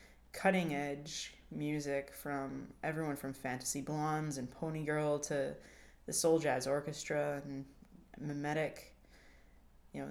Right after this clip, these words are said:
there's a little bit of Tribe Called Red on here as well, and Merganser,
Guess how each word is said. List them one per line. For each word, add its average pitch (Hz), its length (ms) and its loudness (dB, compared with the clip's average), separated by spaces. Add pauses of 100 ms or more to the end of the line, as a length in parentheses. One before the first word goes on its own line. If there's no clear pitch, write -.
there's 139 220 -4
a 165 60 0
little 170 160 6
bit 165 100 6
of - 40 -6
Tribe 151 280 2
Called 143 240 0
Red 160 520 0
on 170 220 -4
here 165 400 -4
as 151 140 -6
well, 165 560 2 (100)
and 147 320 -6
Merganser, 156 760 -2